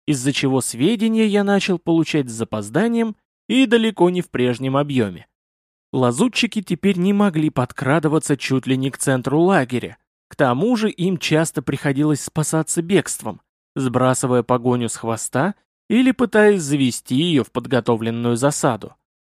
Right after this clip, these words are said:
Последнее ни разу не удалось. Вероятно, наши намерения выглядели слишком очевидными для опытных головорезов. Если мы ничего не предпримем, максимум через неделю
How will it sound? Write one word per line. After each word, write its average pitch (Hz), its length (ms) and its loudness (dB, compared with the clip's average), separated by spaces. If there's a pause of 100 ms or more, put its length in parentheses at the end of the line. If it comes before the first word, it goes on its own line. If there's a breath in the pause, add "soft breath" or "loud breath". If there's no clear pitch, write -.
(300)
Последнее 220 640 2
ни 240 140 2
разу 214 340 4
не 214 100 0
удалось. 196 560 0 (440)
Вероятно, 120 720 2
наши 151 320 0
намерения 208 640 0
выглядели 202 580 -2
слишком 180 640 -2
очевидными 120 640 -4
для 110 220 -2
опытных 117 500 -4
головорезов. 151 680 2 (840)
Если 147 340 2
мы 160 160 0
ничего 170 500 0
не 131 100 0
предпримем, 151 680 -2 (320)
максимум 233 600 0
через 165 280 -2
неделю 240 560 0